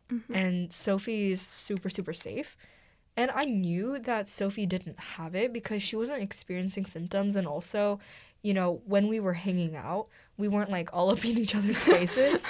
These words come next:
Speaker 1: <laughs>
Speaker 2: And we were also outside
Speaker 1: Mm-hmm.
Speaker 2: at a park. So I think for both of us, it was, it was pretty disappointing and it was really scary. And of course, our school didn't handle it well. Um,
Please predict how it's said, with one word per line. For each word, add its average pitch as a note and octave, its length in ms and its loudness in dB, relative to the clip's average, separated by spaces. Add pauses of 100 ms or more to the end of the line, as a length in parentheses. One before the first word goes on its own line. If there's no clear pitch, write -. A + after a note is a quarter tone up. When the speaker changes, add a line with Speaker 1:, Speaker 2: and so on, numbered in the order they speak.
(200)
Speaker 1:
<laughs> C#4 240 2
Speaker 2:
And G#3+ 300 4
we A3+ 80 4
were A3 100 6
also G3+ 300 4
outside F3+ 720 -4 (640)
Speaker 1:
Mm-hmm. A3+ 140 -2
Speaker 2:
at G3 100 2
a F3+ 60 0
park. F3+ 400 -8
So G3 420 0 (720)
I A#3 220 -6
think C4 180 -6
for G#3+ 160 -2
both F#3+ 360 -2
of F#3 100 -4
us, E3+ 180 -6
it F#3+ 60 0
was, G#3 300 -2
it A#3 60 -4
was B3 120 0
pretty D4 220 -2
disappointing G3+ 720 -2
and G3+ 100 -2
it G#3+ 40 2
was F#3+ 240 -2
really F3+ 160 -4
scary. G#3 800 -2 (540)
And G3 460 2
of - 140 -10
course, F#3 480 -6
our F#3+ 80 -4
school F3+ 440 -2
didn't E3+ 280 -4
handle F3+ 360 -2
it - 140 -6
well. - 300 -12 (560)
Um, F#3+ 400 0